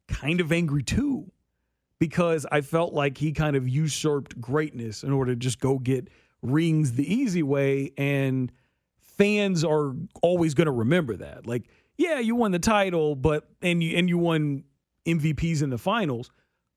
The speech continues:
but there's always gonna be context to that now. We're in an age where we have the ability to remember all the extra context to those titles, and we'll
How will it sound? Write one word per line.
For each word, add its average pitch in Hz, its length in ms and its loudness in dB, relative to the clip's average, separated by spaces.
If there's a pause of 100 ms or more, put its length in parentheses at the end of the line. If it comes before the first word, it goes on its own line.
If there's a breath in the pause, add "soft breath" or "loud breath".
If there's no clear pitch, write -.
(680)
but 170 180 2
there's 165 200 2
always 170 340 2
gonna 151 180 -2
be 143 220 -2
context 143 680 -2
to 131 100 -6
that 73 260 -10
now. 78 200 -12
We're 120 200 0
in 160 80 0
an 147 100 2
age 151 260 0
where 135 220 0
we 131 200 -2
have 143 360 0
the 139 120 0
ability 120 520 -2 (360 soft breath)
to 160 200 0
remember 147 640 0
all 135 180 2
the 123 220 -2
extra 135 320 -4
context 139 720 -4
to 185 200 0
those 135 240 0
titles, 131 560 -2 (320 soft breath)
and 160 100 2
we'll 185 140 4